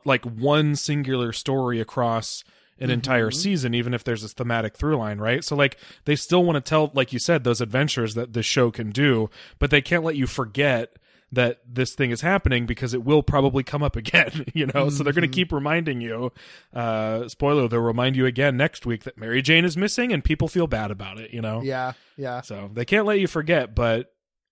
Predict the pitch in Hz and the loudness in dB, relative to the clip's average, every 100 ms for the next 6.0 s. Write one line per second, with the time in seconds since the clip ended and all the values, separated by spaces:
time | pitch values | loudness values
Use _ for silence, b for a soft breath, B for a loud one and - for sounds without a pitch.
0 | _ - 170 98 - 117 131 127 _ 139 | _ -8 -6 -6 -4 0 0 -2 _ -4
1 | 143 147 135 - 135 104 - - 269 - | -2 -2 -4 -6 -8 -8 -8 -6 -4 -4
2 | - - - - 226 285 370 359 - - | -2 -4 -2 -2 0 -2 -4 -8 -10 -10
3 | 139 240 240 - - - B B B B | -8 -4 -4 -6 -14 -18 B B B B
4 | - - 170 165 160 170 147 147 156 160 | -10 2 4 4 0 0 2 2 2 2
5 | 185 202 196 170 147 117 113 110 135 | 2 0 -2 2 2 2 0 0 -2